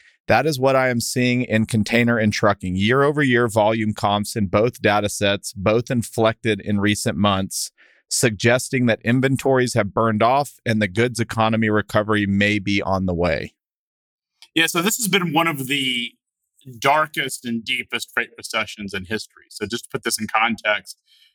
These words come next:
Speaker 2: the last major freight recession was two thousand nineteen.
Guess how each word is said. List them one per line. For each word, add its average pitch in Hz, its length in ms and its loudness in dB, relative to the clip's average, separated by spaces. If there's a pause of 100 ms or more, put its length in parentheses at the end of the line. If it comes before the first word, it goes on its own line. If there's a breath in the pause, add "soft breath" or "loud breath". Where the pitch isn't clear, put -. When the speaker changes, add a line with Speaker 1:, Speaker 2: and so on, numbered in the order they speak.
(180 soft breath)
Speaker 2:
the 123 80 0
last 151 460 0
major 131 720 -2 (120)
freight 131 200 -4
recession 117 520 -6
was 107 100 -8
two - 160 -10
thousand 104 300 -6
nineteen. 185 720 -2